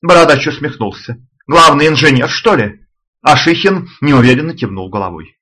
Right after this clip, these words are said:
«Поезжай прямо по улице. Вон дом около фонаря, видишь? А следующий будет инженера Пелькина. Понимаешь, Андрей Пелькин, главный инженер. Из лопарей он у нас.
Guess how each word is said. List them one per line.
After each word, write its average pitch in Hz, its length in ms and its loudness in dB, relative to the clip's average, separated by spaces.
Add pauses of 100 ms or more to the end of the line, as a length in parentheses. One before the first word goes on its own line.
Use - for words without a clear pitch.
(220)
«Поезжай 165 520 2
прямо 147 320 0
по 143 120 2
улице. 98 680 -4
Вон 190 260 2
дом 107 220 2
около 98 260 -4
фонаря, 107 380 -4
видишь? - 520 -8
А - 120 2
следующий 226 640 0
будет 175 280 -2
инженера 139 500 0
Пелькина. 123 600 -2 (200)
Понимаешь, 180 720 0
Андрей 143 460 2
Пелькин, 113 600 -2 (100)
главный 151 500 2
инженер. 110 480 -2 (140)
Из 156 160 0
лопарей 165 460 2
он 175 100 0
у 147 60 -4
нас. - 320 -6